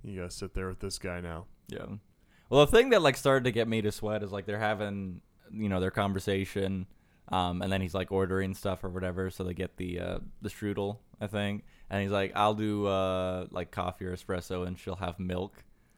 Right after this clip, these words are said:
Speaker 2: Like, as soon as he said that, I was like, "Oh, shit! It's gonna go down!" Like, he knows. Um, and I, I was, I was just sitting there waiting for, like, him to do, like, almost that same line of questioning,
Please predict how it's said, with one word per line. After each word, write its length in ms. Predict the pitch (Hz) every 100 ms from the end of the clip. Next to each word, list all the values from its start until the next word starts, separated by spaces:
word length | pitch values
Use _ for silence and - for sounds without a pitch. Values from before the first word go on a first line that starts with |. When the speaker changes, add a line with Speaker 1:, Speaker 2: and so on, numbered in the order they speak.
| -
Speaker 2:
Like, 140 | 123 143
as 80 |
soon 140 | 139 190
as 40 |
he 80 | 165
said 220 | 156 139
that, 160 | 135 135
I 60 |
was 100 | 147
like, 140 | 190 220
"Oh, 320 | 302 339 349 285
shit! 680 | - 453 359 370 359 - - -
It's 220 | 320 -
gonna 260 | 339 330 302
go 160 | 311
down!" 320 | 311 339 294
Like, 140 | 262 220
he 140 | 226
knows. 560 | 190 208 226 202 143 - - - _ _ -
Um, 380 | 123 123 117 110
and 140 | 123
I, 200 | 123 120 107
I 140 | 113
was, 280 | 110 104 -
I 100 | 120
was 140 | 120
just 180 | 120 -
sitting 160 | 131 110
there 140 | 107
waiting 240 | 110 110 101
for, 500 | 110 101 101 101 - - _ - -
like, 240 | - 113 101 - -
him 240 | 160 170 160
to 60 |
do, 160 | 139 151
like, 240 | 139 135
almost 240 | 139 139 135
that 160 | 117
same 240 | 139 127 123
line 220 | 120 110
of 100 | -
questioning, 640 | 120 117 - 127 123 131